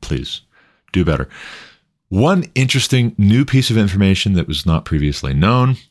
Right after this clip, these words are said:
Uh, if you're familiar at all with Congressman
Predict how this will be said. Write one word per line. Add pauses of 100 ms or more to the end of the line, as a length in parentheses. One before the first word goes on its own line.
(720)
Uh,
if
you're
familiar
at
all
with (540)
Congressman